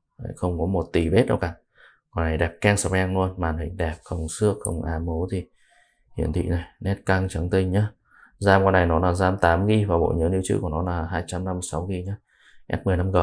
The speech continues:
thì nó có cái màn hình rất là to, nhìn đã hơn so với S mười và S mười Plus nhá. Pin biết các thứ nó cũng trâu hơn, pin to hơn mà. Đấy, con này cũng là con F mười lăm G này. Email của nó là hai bốn hai,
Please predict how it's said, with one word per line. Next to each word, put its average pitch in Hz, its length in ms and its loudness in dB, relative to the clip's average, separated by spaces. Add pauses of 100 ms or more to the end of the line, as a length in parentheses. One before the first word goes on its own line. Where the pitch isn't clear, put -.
thì 80 80 -4
nó 78 200 -4
có 87 180 -2
cái 95 100 -4
màn 90 180 -2
hình 82 240 -2
rất 101 100 -2
là 107 160 -2
to, 90 340 0
nhìn 85 220 0
đã 87 400 2
hơn 87 300 -2
so 80 140 -6
với 85 140 -6 (420)
S 117 180 0
mười 85 160 2
và 82 100 -4
S 104 140 -4
mười 101 120 -4
Plus 82 380 0
nhá. 110 140 0 (520)
Pin 95 200 2
biết 110 180 4
các 110 120 -2
thứ 87 120 0
nó 95 100 0
cũng - 100 -2
trâu 101 180 4
hơn, 104 240 4 (200)
pin 80 180 -8
to 92 160 2
hơn 95 260 0
mà. 87 160 -4 (680)
Đấy, - 140 -6
con 104 100 8
này 95 160 8
cũng 107 100 2
là 98 80 4
con 92 120 2
F 113 160 2
mười 92 120 4
lăm 95 160 2
G 101 40 4 (180)
này. 85 120 0 (380)
Email 107 260 8
của 87 100 6
nó 82 160 6
là 87 300 6
hai 95 600 6
bốn 87 220 2
hai, 107 300 6